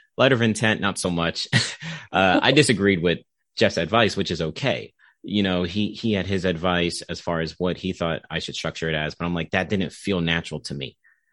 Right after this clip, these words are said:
I was like, "That's not how I write. That's not who I am as a person." And I felt like I wasn't showing my personality if I did that. Um, but you also have to keep in mind people's background, right? Um, Jeff is more inpatient, acute care, E D,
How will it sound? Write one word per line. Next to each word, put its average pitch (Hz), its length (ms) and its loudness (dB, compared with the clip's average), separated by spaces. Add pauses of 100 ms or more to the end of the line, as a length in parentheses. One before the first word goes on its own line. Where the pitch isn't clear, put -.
(160)
I - 80 -4
was 85 180 -2
like, 76 300 -4
"That's 82 280 -4
not 85 240 -2 (120)
how 87 280 -2
I 78 240 -4
write. 80 520 -4
That's 87 300 -6
not 80 340 -4
who 92 360 -4
I 82 180 -2
am 107 240 0
as 117 140 0
a 123 40 0
person." 131 420 0
And 92 120 2
I 87 80 0
felt 87 220 -2
like 82 120 -2
I 82 120 0
wasn't 80 360 -2
showing 82 220 -2
my 76 100 -4
personality 78 540 -8
if - 120 -12
I 62 100 -10
did 73 260 -8
that. - 220 -16 (640)
Um, 85 260 0
but 104 140 2
you 117 100 4
also 143 180 0
have 120 80 -2
to 101 60 -2
keep 98 180 -2
in 92 60 -4
mind 85 240 0
people's 87 300 -6
background, - 580 -4
right? 82 300 -8 (400)
Um, 92 260 0
Jeff 107 240 0
is 90 100 -2
more 90 200 0
inpatient, - 580 -6
acute - 340 -6
care, 71 360 -6
E 92 180 -4
D, 82 360 -6